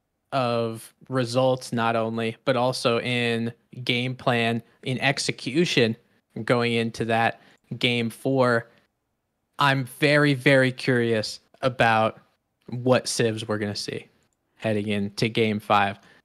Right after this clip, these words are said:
This being three one again, Puppy Pawn Lash on match point, Beastie and V H on the brink of elimination. I think this is the time, if you're Beastie and V H, if you have one of those two-minute warning strategies, you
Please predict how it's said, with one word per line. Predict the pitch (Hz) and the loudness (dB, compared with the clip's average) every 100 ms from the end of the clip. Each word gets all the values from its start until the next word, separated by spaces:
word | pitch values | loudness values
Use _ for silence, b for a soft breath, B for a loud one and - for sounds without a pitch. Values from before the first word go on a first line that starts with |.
| _ | _
This | 127 - | -2 0
being | - 139 139 | 2 2 0
three | 131 - 120 | -4 0 0
one | 120 120 120 | 0 0 0
again, | 113 110 110 107 113 - _ - | 0 2 2 0 -2 -8 _ -6
Puppy | 110 117 | -4 -4
Pawn | - 117 113 | -2 0 0
Lash | 110 110 | -2 -2
on | 113 110 | -2 -2
match | 107 107 - | -2 -4 -6
point, | 117 104 107 | -4 -4 -4
Beastie | 110 - 120 120 b b b _ | -6 -6 -6 -6 b b b _
and | 123 113 110 110 - b b _ _ _ | -4 -2 0 -2 -8 b b _ _ _
V | - 120 | -2 2
H | 117 110 101 - | 4 4 0 -6
on | 123 117 127 - - | -2 0 0 -4 -4
the | 120 | -4
brink | - 131 139 139 - - _ - | -2 0 0 0 -4 -14 _ -2
of | 131 131 135 - | 2 2 0 -2
elimination. | 135 127 123 120 117 131 - 113 104 - _ _ _ _ - | 0 0 0 0 2 0 0 0 -2 -6 _ _ _ _ -4
I | 120 | -2
think | 127 143 - | 0 0 2
this | 156 - | 2 4
is | 170 | 2
the | 151 170 | 2 0
time, | - 180 175 143 | 2 4 6 4
if | 131 | 4
you're | 135 | 2
Beastie | 113 131 139 - 135 | 2 0 0 0 0
and | 127 | 0
V | - 175 | -2 2
H, | 170 139 | 2 2
if | 127 | 0
you | 127 | 2
have | 120 139 | 4 4
one | 151 151 | 2 2
of | |
those | 139 135 | 2 0
two-minute | - 139 135 135 - | 0 0 2 0 0
warning | 127 131 135 | -2 0 -2
strategies, | - 127 120 135 139 156 | 0 4 6 4 2 0
you | 165 | 0